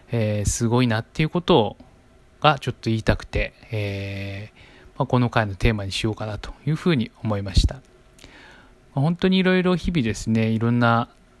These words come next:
大変なこととかあって、「なんだこりゃ」っていうふうに思う時もあると思うんですけど、まあ、あの、まあ、腐らずにですね、えー、一緒にやっていければなと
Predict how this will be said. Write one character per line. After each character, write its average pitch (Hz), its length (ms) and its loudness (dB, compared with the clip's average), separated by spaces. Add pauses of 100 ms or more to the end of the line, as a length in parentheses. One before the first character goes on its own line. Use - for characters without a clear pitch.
大 113 180 -2
変 113 120 0
な 117 100 0
こ 120 100 -2
と 120 100 0
と 113 100 -2
か 101 160 -6
あ 104 40 -2
っ 107 60 -2 (200)
て、 107 140 -2
「な 104 140 -2
ん 131 60 0
だ 151 100 0
こ 123 120 0
り 104 80 -2
ゃ」 101 80 -8
っ - 20 -16
て - 220 -8
い 110 80 2
う 110 60 0
ふ 110 100 -4
う 120 80 0
に 110 80 -2
思 120 160 0
う 143 60 0
時 110 180 -4
も 104 100 -4
あ 117 60 2
る 143 80 -2
と 127 80 -6
思 117 160 -2
う - 20 -2
ん 156 60 -4
で 117 80 -6
す - 120 -2
け 107 120 -8
ど、 110 260 0 (420)
ま 139 100 2
あ、 117 100 0
あ 107 40 -4
の、 104 600 -4
ま 110 100 0
あ、 110 60 -6 (300)
腐 - 200 4
ら 110 160 2
ず 147 140 -6
に 131 80 -4
で 98 120 -8
す - 180 0
ね、 117 300 -2
え 104 640 -6
ー、 104 40 -4
一 - 100 -2
緒 113 140 -2
に 107 100 -4
や 101 80 -4
っ 101 40 -8
て - 220 -2
い 113 60 -2
け 131 100 -6
れ 139 80 0
ば 120 120 -2
な 113 100 -4
と - 120 -16